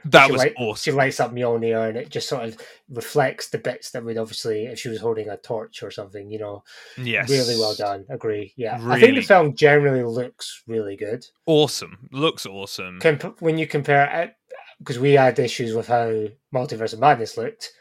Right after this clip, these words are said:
Speaker 2: I think
Speaker 1: Yeah.
Speaker 2: this is much
Speaker 1: Yeah.
Speaker 2: better.
Speaker 1: Looks
Speaker 2: And
Speaker 1: way better.
Speaker 2: th-, for what everyone we said about the God scene, it looks great. The
Speaker 1: Yeah.
Speaker 2: colours are great. It's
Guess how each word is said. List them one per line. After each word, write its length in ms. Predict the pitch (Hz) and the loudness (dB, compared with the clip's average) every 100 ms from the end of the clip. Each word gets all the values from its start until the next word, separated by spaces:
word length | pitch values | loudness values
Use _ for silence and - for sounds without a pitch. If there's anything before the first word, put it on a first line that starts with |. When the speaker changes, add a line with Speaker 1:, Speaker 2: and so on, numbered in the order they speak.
| _ | _
Speaker 2:
I 60 | 120 | -4
think 120 | 123 | -2
Speaker 1:
Yeah. 60 | 113 | 0
Speaker 2:
this 200 | 113 117 | 0 0
is 460 | 110 104 92 - _ | -4 -4 -8 -12 _
much 180 | 117 104 | -4 -2
Speaker 1:
Yeah. 100 | 95 | 0
Speaker 2:
better. 340 | 90 - 92 - _ - | -2 -4 -10 -12 _ -2
Speaker 1:
Looks 360 | 120 123 120 | 4 4 4
Speaker 2:
And 120 | 110 107 | 2 2
Speaker 1:
way 220 | 98 92 | 2 2
better. 320 | 85 87 87 - 104 _ 165 - | -2 -10 -14 -16 -20 _ -12 -6
Speaker 2:
th-, 100 | 185 | -6
for 180 | - 151 | 2 8
what 200 | 160 170 | 10 10
everyone 200 | 160 160 | 4 4
we 80 | 143 | 4
said 160 | 160 | 4
about 160 | 135 131 | 4 -2
the 60 | 110 | 4
God 280 | 156 147 | 6 6
scene, 500 | - - 113 123 147 - - | 2 -4 -4 -4 -6 -12 -12
it 140 | 107 | -10
looks 320 | 107 175 - | 0 0 0
great. 380 | - 117 151 - _ _ | -4 0 0 -2 _ _
The 80 | 117 | 6
Speaker 1:
Yeah. 120 | 160 | 8
Speaker 2:
colours 240 | 139 120 - | 8 4 -4
are 40 | |
great. 280 | 123 123 170 | 0 0 0
It's 240 | 120 110 | -6 -10